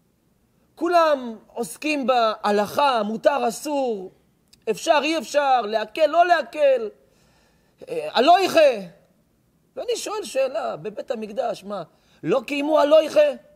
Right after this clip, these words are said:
בוא אני אקרא לך מהכתובים. ככה כתוב, "עסקו בתורה והיו זהירים במצוות, אבל הייתה ביניהם שנאת חינם." זאת אומרת, אתה רואה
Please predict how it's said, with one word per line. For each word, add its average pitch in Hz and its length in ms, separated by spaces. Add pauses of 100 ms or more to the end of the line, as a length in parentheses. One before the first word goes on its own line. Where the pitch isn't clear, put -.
(100)
בוא 262 200
אני 320 140
אקרא 311 240
לך 311 160
מהכתובים. 302 840 (400)
ככה 285 240
כתוב, 262 560 (220)
"עסקו 339 540
בתורה 302 560 (100)
והיו 294 420
זהירים 302 480
במצוות, 302 800 (880)
אבל 294 320
הייתה 277 300 (120)
ביניהם 320 360
שנאת 285 440
חינם." 240 460 (1500)
זאת - 140
אומרת, 311 320
אתה 302 100
רואה 330 300